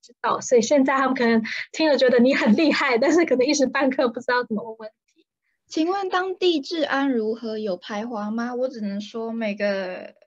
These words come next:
Speaker 2: 每个国家都有坏人，每个国家也有好人，所以排华，当然，racist 这件事情在哪都一样，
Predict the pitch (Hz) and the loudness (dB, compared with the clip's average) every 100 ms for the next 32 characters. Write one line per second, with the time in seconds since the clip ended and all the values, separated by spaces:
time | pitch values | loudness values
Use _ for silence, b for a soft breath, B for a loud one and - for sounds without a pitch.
0 | _ 220 226 226 226 233 240 240 208 202 | _ -6 -2 -2 -2 -2 -2 -2 -4 -6
1 | 226 180 165 - - 208 214 196 196 202 | -8 -8 -10 -14 -20 -18 -12 -8 -8 -4
2 | 214 190 175 202 - - _ _ _ _ | -4 -4 -10 -14 -18 -20 _ _ _ _
3 | _ _ - 233 240 247 226 226 b b | _ _ -12 -6 -4 -2 -4 -6 b b
4 | b b b b b b b b _ - | b b b b b b b b _ -4
5 | 262 311 370 269 220 226 285 302 _ _ | 2 2 2 -2 -2 -4 -10 -12 _ _
6 | _ _ _ _ _ _ _ _ _ _ | _ _ _ _ _ _ _ _ _ _
7 | _ 330 359 359 220 - 269 - _ _ | _ 2 2 2 0 -4 -14 -20 _ _
8 | _ - 247 285 302 208 - 226 220 233 | _ -2 2 2 0 -6 -6 -4 -4 -6
9 | 233 190 - - - - 220 180 160 - | -8 -14 -14 -20 -20 -8 -8 -8 -14 -16
10 | - 185 - - - | -14 -14 -14 -16 -18